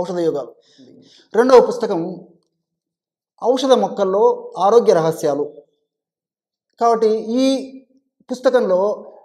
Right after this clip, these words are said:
మన చుట్టుపక్కల ఉండేటువంటి చెట్లు, మొక్కలు, వీటికి సంబంధించినటువంటి వివరాలు, ఏ మొక్కను, ఏ అవయవాన్ని, ఏ పరిస్థితిలో, ఎంత డోసులో, ఏ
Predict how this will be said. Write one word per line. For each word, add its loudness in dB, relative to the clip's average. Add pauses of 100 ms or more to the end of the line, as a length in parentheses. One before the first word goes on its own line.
(1700)
మన 0 (120)
చుట్టుపక్కల 0
ఉండేటువంటి 2 (640)
చెట్లు, 0 (220)
మొక్కలు, -2 (420)
వీటికి -4
సంబంధించినటువంటి -4 (220)
వివరాలు, 0 (460)
ఏ 8 (120)
మొక్కను, -6 (440)
ఏ 6 (100)
అవయవాన్ని, 0 (560)
ఏ 10 (160)
పరిస్థితిలో, -2 (360)
ఎంత 0 (100)
డోసులో, -4 (300)
ఏ 6